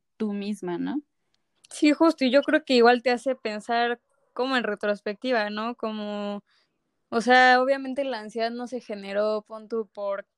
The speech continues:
Speaker 2: porque un semestre fue estresante, ¿no? Quizás sí
Speaker 1: Ujú.
Speaker 2: es algo que llevas guardado desde chiquito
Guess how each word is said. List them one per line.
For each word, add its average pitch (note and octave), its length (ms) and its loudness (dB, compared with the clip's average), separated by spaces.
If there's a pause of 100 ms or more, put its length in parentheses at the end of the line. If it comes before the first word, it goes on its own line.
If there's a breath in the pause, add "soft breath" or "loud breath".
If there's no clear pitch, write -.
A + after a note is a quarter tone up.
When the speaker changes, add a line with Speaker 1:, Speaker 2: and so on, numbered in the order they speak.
(300)
Speaker 2:
porque G#3 260 -8
un A#3+ 180 -4
semestre A#3 460 -4
fue A3 100 -4
estresante, G#3 680 -8
¿no? G#3+ 300 -4
Quizás A3 320 2
sí A3+ 360 2
Speaker 1:
Ujú. - 80 -20 (280 loud breath)
Speaker 2:
es A#3 180 4
algo A#3+ 200 6
que G#3 120 -4
llevas G#3+ 280 0
guardado G#3 520 0
desde G#3+ 500 -8
chiquito B3+ 1040 4